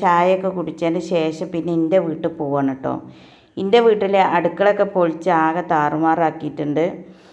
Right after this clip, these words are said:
അടുക്കള എന്ന് പറഞ്ഞു കഴിഞ്ഞാൽ വർക്ക് ഏരിയ ട്ടോ. വർക്ക് ഏരിയ പൊളിച്ചിട്ട് ആദ്യം ഓടായിരുന്നു. ഇനിയിപ്പോൾ മെയിൻ സ്ലാബിനോട് കൂടിയിട്ട് ഓ-, വാർപ്പാക്കുകയാണെന്നും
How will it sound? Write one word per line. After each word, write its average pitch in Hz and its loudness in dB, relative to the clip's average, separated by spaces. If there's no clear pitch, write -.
അടുക്കള 185 2
എന്ന് 202 -2
പറഞ്ഞു 185 2
കഴിഞ്ഞാൽ 175 2
വർക്ക് 156 -2
ഏരിയ 180 0
ട്ടോ. 139 -2
വർക്ക് 156 -4
ഏരിയ 202 2
പൊളിച്ചിട്ട് 156 -2
ആദ്യം 185 2
ഓടായിരുന്നു. 151 0
ഇനിയിപ്പോൾ 185 2
മെയിൻ 180 0
സ്ലാബിനോട് 185 0
കൂടിയിട്ട് 160 -2
ഓ-, 151 0
വാർപ്പാക്കുകയാണെന്നും 156 2